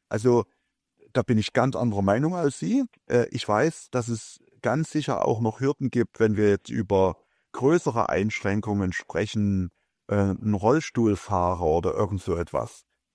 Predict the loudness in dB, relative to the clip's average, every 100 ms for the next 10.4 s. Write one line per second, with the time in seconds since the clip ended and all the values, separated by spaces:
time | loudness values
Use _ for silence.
0 | _ 0 2 2 2 0 0 -2 -6 _
1 | -6 -2 2 2 2 0 0 0 -2 -8
2 | -8 -10 -4 -2 -2 0 0 2 0 -4
3 | -6 -2 2 2 -2 -8 -18 _ 0 2
4 | 4 2 0 -6 -6 -10 -4 -4 -4 -6
5 | -6 -4 -4 -4 -2 2 2 0 -4 _
6 | _ _ _ _ _ -2 2 2 0 0
7 | 2 2 0 -2 -2 0 0 -4 -10 _
8 | -2 2 4 4 0 -4 _ _ _ _
9 | _ _ -6 -4 2 2 2 -2 -6 -6
10 | -10 -8 -8